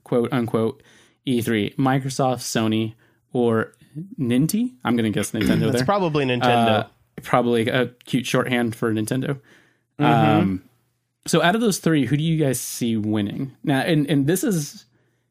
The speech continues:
Speaker 1: I think, an uphill battle, right? 'Cause Sony has already announced they're gonna be talking some of the big four at E three this year, right? Death Stranding, Spider-Man, uh, Days Gone,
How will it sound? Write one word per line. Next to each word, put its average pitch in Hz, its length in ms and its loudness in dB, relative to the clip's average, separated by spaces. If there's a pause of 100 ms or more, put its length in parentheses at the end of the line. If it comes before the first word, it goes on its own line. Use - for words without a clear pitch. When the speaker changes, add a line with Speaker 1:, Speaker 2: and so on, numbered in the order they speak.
(1080)
Speaker 1:
I 156 60 2
think, 156 180 4
an 139 80 2
uphill 139 300 2
battle, 113 260 2
right? 113 200 0
'Cause 131 160 -2
Sony 143 240 2
has 135 140 2
already 123 200 2
announced 117 240 -2
they're 120 100 0
gonna 127 100 2
be 120 40 -4
talking 117 500 -2 (120)
some 139 180 0
of 127 40 2
the 123 60 0
big 127 200 0
four 120 520 -2
at 127 240 0
E 127 80 -2
three 120 160 -2
this 110 180 -4
year, 117 120 -2
right? 117 240 -4
Death 123 180 0
Stranding, 117 580 -2 (420)
Spider-Man, 113 800 0 (520)
uh, 110 760 2 (1080)
Days 127 360 2
Gone, 117 640 0